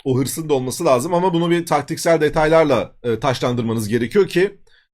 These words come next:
bu iş sahaya olumlu şekilde yansısın. Mesela Fenerbahçe'de en belirgin özelliklerden bir tanesi, herkes her yerde ki özellikle birkaç oyuncu böyle. E, herkes birbirinin kademesinde. Bir hücum oyuncusu normal şartlarda orta sahanın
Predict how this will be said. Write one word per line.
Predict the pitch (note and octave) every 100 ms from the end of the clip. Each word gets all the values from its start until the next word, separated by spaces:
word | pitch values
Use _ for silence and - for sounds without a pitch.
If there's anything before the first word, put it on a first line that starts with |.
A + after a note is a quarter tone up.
| _ -
bu | D#3
iş | F3+
sahaya | - D#3 D#3 E3+
olumlu | D3 C#3+ D#3
şekilde | D#3 C#3+ A#2 G2+
yansısın. | F#2+ - F#2+ F2 - _ _ _ -
Mesela | F#3+ G#3 F#3+
Fenerbahçe'de | F3+ F3 F#3 F3 - D#3
en | E3+ F3
belirgin | D#3 D3+ D3+
özelliklerden | D3 D3 C#3+ D3 D3
bir | D3+ C3+
tanesi, | B2+ G#2 - D#3+ - - - - _ _ _ -
herkes | G#3+ G3 E3+
her | F#3+ D#3
yerde | A2 G2 B2+ - - -
ki | D#3
özellikle | D#3+ C#3+ E3 F#3+ F3+
birkaç | D3 D#3 C3
oyuncu | C3+ A#2 G2
böyle. | G2 G2 E3+ - _ - _ _ _ _ _ -
E, | C#3
herkes | G3 A#3+ A3 F3+
birbirinin | F#3 F3 F#3
kademesinde. | F#3 E3+ E3 D#3+ D#3+ C3 F#2+ F2+
Bir | F#3
hücum | G3+ F3+ F#3+
oyuncusu | F3 D3+ C3+ F3 F#3 C3+
normal | D#3 E3+ E3+
şartlarda | E3+ D#3+ D#3+ D#3+
orta | D#3+ D#3 F3
sahanın | F3 D#3+ D#3 D#3+ -